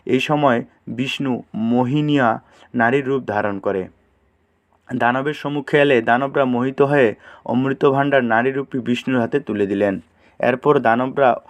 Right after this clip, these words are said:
অস্ত্রশস্ত্র নিয়ে দেবতাদের আক্রমণ করে। এই অবসরে বিষ্ণু নরদেবকে সাথে নিয়ে অমৃত কুণ্ড নিয়ে পালিয়ে যান, আর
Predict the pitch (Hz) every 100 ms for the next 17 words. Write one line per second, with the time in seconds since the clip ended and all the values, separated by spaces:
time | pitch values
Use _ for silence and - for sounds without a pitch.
0 | - - - 127 - 147 - 139 - 143
1 | 143 127 120 117 123 135 139 - 117 -
2 | 123 117 139 220 - _ - 101 95 -
3 | _ _ - - 131 143 - 123 143 -
4 | 143 120 123 - 139 107 - - - _
5 | _ _ _ _ - 127 123 139 139 139
6 | - 135 113 - 123 135 139 139 123 113
7 | _ - 117 127 131 143 - 139 143 143
8 | 127 113 - - - 113 113 110 107 95
9 | 90 _ - 104